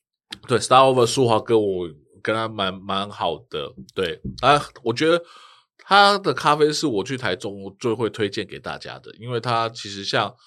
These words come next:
他有两间店，一间叫 Stopover，一间叫更实验性质叫 Stopover Black。我觉得他那个咖啡真的很棒，然后他也是那种，呃，想要追求咖啡极致的人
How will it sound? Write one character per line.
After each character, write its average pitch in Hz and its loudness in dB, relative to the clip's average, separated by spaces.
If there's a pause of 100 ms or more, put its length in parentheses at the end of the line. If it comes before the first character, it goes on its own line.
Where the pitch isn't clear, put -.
(320)
他 143 2
有 139 8
两 98 0
间 104 -6
店， 107 -4
一 107 -10
间 110 -4
叫 110 -2
Stopover， 92 -4
一 113 -12
间 113 -6
叫 110 -2
更 101 -2 (100)
实 - -6
验 123 -2
性 117 -6
质 87 -14
叫 95 -2
Stopover 104 -2
Black。 85 -2 (720)
我 - -2
觉 147 2
得 180 2
他 190 4
那 180 0
个 156 -2
咖 147 -4
啡 143 2
真 139 0
的 127 0
很 - -10
棒， 76 -6
然 113 -2
后 151 -2
他 196 0
也 135 2
是 143 -6
那 135 -4
种， 120 -2 (540)
呃， 101 2
想 101 -2
要 151 2
追 147 4
求 131 2
咖 120 2
啡 120 2
极 95 -6
致 101 -8
的 73 -6
人 69 -16